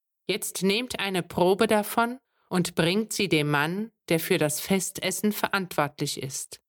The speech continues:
Sie brachten ihm eine Probe, und er kostete das Wasser, das zu Wein geworden war. Er wusste nicht, woher dieser Wein kam. Nur die Diener,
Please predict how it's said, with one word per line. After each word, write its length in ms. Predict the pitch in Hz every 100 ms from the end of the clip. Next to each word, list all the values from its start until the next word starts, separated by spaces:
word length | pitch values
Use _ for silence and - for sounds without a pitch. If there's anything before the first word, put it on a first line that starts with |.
| _ _ _ _ _ _ _ _ _
Sie 160 | - -
brachten 560 | - 185 - - 240
ihm 220 | 208 214 -
eine 240 | 160 147
Probe, 640 | - 156 160 165 190 208 _ _ _
und 180 | 185 180
er 160 | - 160
kostete 760 | - 226 226 - 185 - 185
das 300 | 170 147 -
Wasser, 460 | 135 147 190 190 208 _ -
das 260 | 156 151 -
zu 180 | 196 175
Wein 300 | 156 156 147
geworden 500 | 135 127 127 139 135
war. 300 | 139 147 _ _ _ _ _ _ _ _ _ _ _ -
Er 160 | 156
wusste 340 | 165 175 - 160
nicht, 500 | 185 208 - - - -
woher 380 | 170 170 226 226
dieser 380 | 190 151 156 147
Wein 280 | 147 151
kam. 460 | 147 165 139 139 147 _ _ _ -
Nur 180 | 175
die 200 | 175 196
Diener, 540 | 233 233 190 143 135